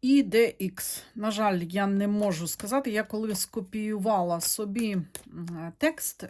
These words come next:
ем, коментаря, я не можу бачити, е, хто це написав. Там іде така собачка, І Д Ікс.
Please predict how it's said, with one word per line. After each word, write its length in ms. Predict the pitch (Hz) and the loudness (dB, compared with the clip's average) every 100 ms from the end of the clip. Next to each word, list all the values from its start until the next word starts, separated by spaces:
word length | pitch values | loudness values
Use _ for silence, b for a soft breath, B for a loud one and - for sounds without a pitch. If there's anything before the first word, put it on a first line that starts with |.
| - | -8
ем, 540 | 180 175 170 170 175 175 - | -6 -6 -6 -8 -10 -12 -10
коментаря, 640 | - 208 196 202 190 151 - B B B B - | -4 -2 2 2 0 -2 -6 B B B B -10
я 500 | 180 180 233 262 254 | -8 -4 -2 2 2
не 220 | 233 277 | 6 8
можу 360 | 277 220 156 | 8 6 0
бачити, 760 | 185 226 285 - 185 185 165 165 - - | 0 2 0 -2 -8 -6 -6 -6 -12 -18
е, 420 | - 160 160 180 175 - | -12 -10 -8 -8 -10 -14
хто 320 | - - 226 | -10 0 0
це 160 | - 175 | 0 -4
написав. 580 | 156 - 147 156 139 | -6 -6 -6 -4 -8
Там 340 | - 196 196 190 | -8 -4 -4 -4
іде 280 | 190 190 185 | -6 -6 -4
така 400 | 185 185 175 156 | -6 -4 -4 -4
собачка, 760 | - 196 269 330 - 277 277 269 B B B B _ - | -6 -2 -2 -2 -4 -2 -2 -4 B B B B _ -4
І 100 | 247 | -2
Д 280 | 202 220 214 | 0 0 0
Ікс. 400 | - 180 - - | -4 -8 -8 -12